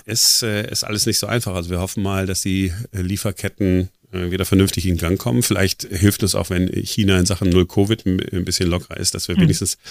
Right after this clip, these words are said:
Speaker 1: ähm, äh, auf, in absehbarer Zeit wieder alle Medikamente haben, die wir brauchen. Und dann, ja, ist es richtig,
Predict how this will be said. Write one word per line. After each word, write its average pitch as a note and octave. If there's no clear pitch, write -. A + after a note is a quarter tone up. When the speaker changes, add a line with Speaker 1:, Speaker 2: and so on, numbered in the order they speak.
Speaker 1:
ähm, F2+
äh, F2
auf, F#2+
in F#2
absehbarer E2+
Zeit D3+
wieder F2+
alle F#2
Medikamente E2+
haben, E2
die E2+
wir E2
brauchen. D#2
Und D#2+
dann, A2
ja, E2
ist F2
es G2
richtig, -